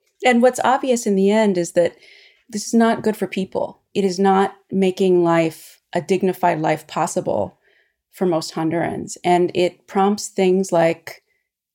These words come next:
flight from Honduras to seek survival in other countries like the U S. And, and it's, it's a cycle that will continue until people who have power in places like the United States and in places like Honduras recognize that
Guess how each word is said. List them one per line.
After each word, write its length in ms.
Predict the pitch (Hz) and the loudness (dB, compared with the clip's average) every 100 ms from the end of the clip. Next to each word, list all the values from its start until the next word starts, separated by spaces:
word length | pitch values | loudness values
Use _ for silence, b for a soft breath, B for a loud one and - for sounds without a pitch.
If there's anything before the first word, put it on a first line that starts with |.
| - | -20
flight 600 | - 202 190 - - - _ | -2 2 2 0 -10 -18 _
from 280 | - 202 196 | -2 0 2
Honduras 600 | 190 180 190 175 170 - | 0 0 2 2 0 -6
to 120 | - | -10
seek 600 | 190 - 208 196 - - - _ _ _ _ - | -10 -6 -4 -4 -6 -20 -20 _ _ _ _ -18
survival 720 | - 196 175 180 226 180 165 | -6 -4 -2 2 2 2 2
in 160 | 170 170 | 2 0
other 120 | 175 | -2
countries 440 | - 202 196 185 | 0 -2 -2 -4
like 220 | 175 170 - | -2 -2 -2
the 100 | 165 | -4
U 160 | 165 | 0
S. 360 | 208 - - - | 2 2 -2 -4
And, 280 | 180 180 - | -2 -2 -2
and 160 | 175 | -2
it's, 240 | 170 - - | -2 -6 -10
it's 160 | 180 - | -8 -8
a 60 | 175 | -6
cycle 420 | - 220 233 170 | 2 2 2 -2
that 140 | - | -4
will 100 | 165 | -8
continue 680 | 165 180 - 226 226 170 160 | -8 -8 -4 -2 0 0 0
until 640 | 165 - 208 196 202 208 _ b b b b b _ - | -4 -2 2 2 2 0 _ b b b b b _ -12
people 280 | 185 - 202 | -8 -2 0
who 120 | 202 | 0
have 240 | 202 196 | -2 -4
power 420 | - 165 156 156 | -6 -2 0 0
in 200 | 160 160 | 0 -2
places 380 | 156 156 160 160 | -6 -8 -8 -4
like 140 | 170 170 | -4 0
the 80 | |
United 300 | 180 165 165 | 0 0 -2
States 280 | - 156 156 | -4 -6 -4
and 80 | 147 | -6
in 80 | 147 | -6
places 340 | 147 147 151 | -6 -6 -4
like 140 | 170 - | -6 -4
Honduras 600 | 170 165 151 156 151 - | -4 -2 0 0 -2 -2
recognize 720 | 180 196 165 156 151 151 151 | -2 -2 -4 -2 -2 -2 -4
that 360 | 151 151 156 | -2 0 0